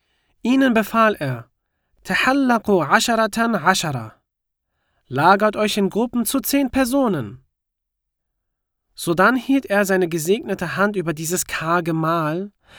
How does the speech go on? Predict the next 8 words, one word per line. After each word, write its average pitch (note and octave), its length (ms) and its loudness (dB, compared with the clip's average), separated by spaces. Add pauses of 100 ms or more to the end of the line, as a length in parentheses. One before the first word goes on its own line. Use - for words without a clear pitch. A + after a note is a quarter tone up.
(120)
sprach G#3 360 2
ein G3+ 180 0
Bittgebet D#3+ 760 -2
und E3+ 140 -6
forderte G#3+ 600 0
alle A#3 240 0
auf, E3+ 420 0
zuzulangen. C3+ 760 0